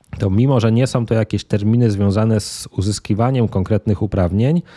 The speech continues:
to jednak i tak trzeba zachować ostrożność i pamiętać, że masz obowiązek posługiwać się rzetelnymi, nie wprowadzającymi w błąd informacjami.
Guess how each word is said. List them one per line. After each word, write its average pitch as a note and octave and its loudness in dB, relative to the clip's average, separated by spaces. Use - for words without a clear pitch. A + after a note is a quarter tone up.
to A2 -4
jednak B2 0
i A#2+ -4
tak - -6
trzeba A#2+ -2
zachować G#2+ -2
ostrożność G#2+ -2
i B2+ -4
pamiętać, A#2 0
że A2 -4
masz A2 -2
obowiązek A2+ 0
posługiwać A2 -4
się - -4
rzetelnymi, G#2+ 2
nie A#2 2
wprowadzającymi G#2+ 0
w G2+ -4
błąd G2 0
informacjami. F#2 -2